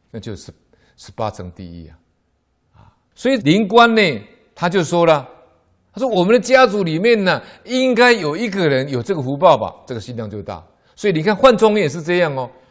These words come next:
风水师跟他讲，他苏州的房子是可以出状元，出了很多这个功德将相。他说：“那是把这个福报送给大家吧。”那就盖一个书院，可以培养很多人才，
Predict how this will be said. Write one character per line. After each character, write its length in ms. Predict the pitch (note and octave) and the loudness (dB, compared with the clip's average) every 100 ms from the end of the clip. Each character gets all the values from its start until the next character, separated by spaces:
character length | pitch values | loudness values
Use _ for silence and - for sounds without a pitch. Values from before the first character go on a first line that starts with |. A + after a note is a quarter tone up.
| _ | _
风 200 | A#3+ C4 | 4 4
水 100 | F3+ | 4
师 140 | F#3+ A3+ | 0 0
跟 100 | A#3 | 0
他 60 | |
讲， 220 | G3 D3+ | 0 -2
他 180 | C#3+ G#3 | 0 -2
苏 380 | G3 - A#3+ B3+ | -2 -6 -4 -2
州 120 | B3+ | 2
的 140 | A#3 F3+ | 4 4
房 240 | F3 G3 | 2 0
子 240 | F3 E3+ - _ _ _ _ _ | -2 -8 -12 _ _ _ _ _
是 160 | - | -8
可 160 | A#3 A3+ | 0 2
以 40 | |
出 220 | F#3+ - A3+ | 2 -2 -2
状 320 | B3 B3 F3 | 4 4 4
元， 140 | D3+ | -2
出 160 | - G#3+ | -2 0
了 80 | F3+ | 0
很 160 | D3+ | 0
多 320 | D3+ G3+ G#3 - - _ _ | 2 2 2 -2 -18 _ _
这 100 | - | -6
个 100 | F#3 | -4
功 240 | D#3+ A3+ G#3+ | 0 2 4
德 140 | D#3 | 2
将 220 | D#3 G3 | 2 2
相。 200 | D#3+ F3+ B2+ - _ _ _ | 2 0 0 -10 _ _ _
他 80 | F#3 | -12
说 120 | F3+ | -4
：“那 80 | A3 | -2
是 80 | F#3+ | -2
把 100 | A#2+ | -4
这 120 | D#3 | -4
个 60 | E3 | -4
福 120 | C3+ | -4
报 140 | E3+ | -6
送 180 | D3+ D#3 | -6 -6
给 80 | A2 | -6
大 140 | C3 | -6
家 180 | A#2 A#2 | -6 -8
吧。” 180 | G#2+ F2+ _ _ _ _ _ _ _ _ _ _ _ _ _ _ _ _ _ | -8 -12 _ _ _ _ _ _ _ _ _ _ _ _ _ _ _ _ _
那 120 | A#3+ | -2
就 20 | |
盖 140 | A#3+ B3 | 4 4
一 60 | |
个 120 | G#3 G#3+ | 4 2
书 240 | - B3 | 0 0
院， 160 | B3 G#3+ | 2 2
可 140 | G#3+ | 2
以 80 | A3 | 2
培 120 | F#3+ | 2
养 140 | A3+ | 0
很 160 | F#3+ F3+ | 0 0
多 160 | G#3+ G#3 | 4 4
人 160 | G3+ | 2
才， 240 | F#3+ F#3 | 2 0